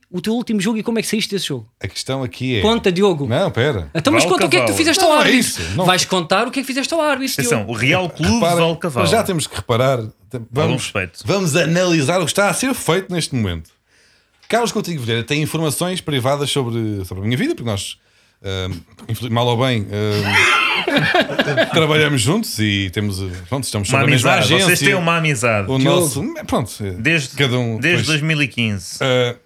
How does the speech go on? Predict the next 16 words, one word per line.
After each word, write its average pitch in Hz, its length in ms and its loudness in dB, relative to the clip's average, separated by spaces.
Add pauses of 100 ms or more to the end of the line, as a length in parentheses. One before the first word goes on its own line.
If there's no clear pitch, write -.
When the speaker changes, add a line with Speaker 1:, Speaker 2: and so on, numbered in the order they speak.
(460)
Speaker 2:
tá 131 100 -8
bem, 107 100 -18 (100)
vamos 104 240 -2
assumir. 92 320 -6
Speaker 1:
Demorou. 160 500 -2
Speaker 2:
Vamos - 180 0
assumir 135 240 -2
que - 60 -4
sim. 90 180 -6 (100)
Ahm, 143 1000 0 (720)
e 165 120 4
obviamente 170 400 2
temos, - 400 -6 (100)
já 151 140 -2
trocámos 113 560 -6
palavras 95 500 -12